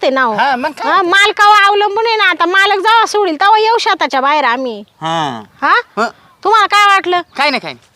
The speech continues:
Speaker 2: मला कुठं काय वाटतंय तेव्हा?
Speaker 1: तुम्हाला खावटायचं पडलं असेल.
Speaker 2: नाही, मी खाऊन आलोय.
Speaker 1: हा ना?
Speaker 2: हा.
Speaker 1: बरं आहे, बरं आहे. तुम-, तुम्हाला आहे तुमच्या पोटाची काळजी. बरं, कुठे जाऊन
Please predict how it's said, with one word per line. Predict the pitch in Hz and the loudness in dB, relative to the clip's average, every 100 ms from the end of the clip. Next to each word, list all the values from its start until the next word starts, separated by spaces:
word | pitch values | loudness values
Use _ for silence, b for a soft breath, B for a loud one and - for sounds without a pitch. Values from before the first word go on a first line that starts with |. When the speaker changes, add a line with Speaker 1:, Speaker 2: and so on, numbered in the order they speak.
| _ 175 | _ -6
Speaker 2:
मला | - | -4
कुठं | - 269 | -4 -6
काय | 285 254 | -2 0
वाटतंय | 226 - 180 | 0 -2 -4
तेव्हा? | 156 139 | -4 0
Speaker 1:
तुम्हाला | 415 453 415 | 2 2 0
खावटायचं | 370 427 403 381 339 | 2 0 2 -2 -2
पडलं | 294 311 311 | -4 -4 -2
असेल. | 320 - 233 185 _ _ _ _ _ 196 | -4 -4 -6 -8 _ _ _ _ _ -8
Speaker 2:
नाही, | 254 277 | -4 -4
मी | 285 | -2
खाऊन | 277 302 | 0 2
आलोय. | 302 226 175 - - _ - | 0 -2 -6 -16 -20 _ -4
Speaker 1:
हा | 349 403 | 2 2
ना? | 427 523 - | 2 0 -2
Speaker 2:
हा. | 262 196 - _ _ | -2 -2 -6 _ _
Speaker 1:
बरं | 285 381 427 | -2 0 2
आहे, | 320 | 0
बरं | 320 | 0
आहे. | 330 262 - _ b b b b | 0 -4 -10 _ b b b b
तुम-, | 381 427 427 427 | -2 0 0 2
तुम्हाला | 415 440 370 | 2 4 4
आहे | 403 | 2
तुमच्या | 427 466 453 | 0 -2 -2
पोटाची | 427 381 381 339 359 | 0 0 0 -6 -4
काळजी. | 339 320 294 | 0 0 0
बरं, | 320 370 | 0 -2
कुठे | - 415 453 | 0 0 2
जाऊन | 427 403 415 | 2 2 0